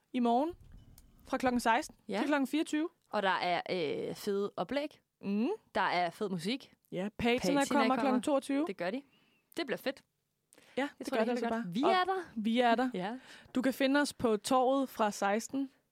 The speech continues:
Speaker 1: til atten
Speaker 2: Ja,
Speaker 1: cirka.
Speaker 2: cirkus.
Speaker 1: Ja, deromkring.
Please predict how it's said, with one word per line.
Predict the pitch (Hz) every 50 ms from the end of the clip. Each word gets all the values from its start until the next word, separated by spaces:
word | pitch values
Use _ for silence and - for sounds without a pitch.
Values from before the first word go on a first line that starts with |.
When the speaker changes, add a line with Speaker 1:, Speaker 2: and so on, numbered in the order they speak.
| _ _ _ _ _ _ _ _ _ _
Speaker 1:
til | - - 220 202 196 - - -
atten | - 240 254 - 330 330 - _
Speaker 2:
Ja, | -
Speaker 1:
cirka. | - - 254 262 269 285 277 262 -
Speaker 2:
cirkus. | - - - - - - 226 - - - - - -
Speaker 1:
Ja, | 214 220 - - _ _ -
deromkring. | - - 202 220 - 254 285 269 -